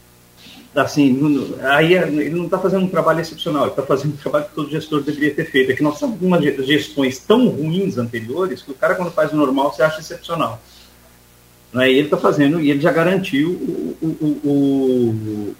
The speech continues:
o investimento pra esse ano, de dois mil e vinte e dois. Então, consequentemente, a, a, a escola, a unidade escolar, vai, vai se manter e, e tranquilo.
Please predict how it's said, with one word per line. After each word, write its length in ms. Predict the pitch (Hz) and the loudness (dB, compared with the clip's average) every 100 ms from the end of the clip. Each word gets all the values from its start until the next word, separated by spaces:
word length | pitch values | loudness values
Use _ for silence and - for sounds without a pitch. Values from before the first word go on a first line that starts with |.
| 135 | 4
o 60 | |
investimento 600 | 151 160 156 185 131 131 - | 6 4 4 4 4 2 0
pra 120 | 165 | 0
esse 220 | 160 - | 2 2
ano, 280 | 185 160 117 | 2 4 2
de 180 | 92 127 | 0 2
dois 220 | 135 123 | 4 4
mil 160 | 127 127 | 4 2
e 20 | |
vinte 220 | 143 156 | 2 -2
e 60 | 143 | 0
dois. 260 | 135 104 | 2 2
Então, 180 | - 143 - _ _ | -2 -6 -6 _ _
consequentemente, 800 | 170 160 165 156 135 131 165 - | -4 -4 -2 0 2 2 2 0
a, 40 | 165 | 0
a, 840 | 139 139 135 131 127 120 113 - 127 | 2 0 2 0 0 0 0 0 -2
a 40 | |
escola, 520 | - - 127 165 139 | -2 2 4 6 6
a 40 | 110 | 2
unidade 400 | 120 110 113 113 | 0 0 0 -2
escolar, 480 | - 127 123 - - - - _ _ _ | -2 2 0 -2 -10 -20 -20 _ _ _
vai, 160 | 143 135 | 2 2
vai 180 | 120 123 | 2 0
se 140 | - | 0
manter 520 | 127 120 - 110 131 | -2 -2 -4 0 0
e, 280 | 147 127 - | 0 -2 -8
e 20 | |
tranquilo. 560 | 107 139 139 196 90 113 | -8 -4 -4 -4 -6 -8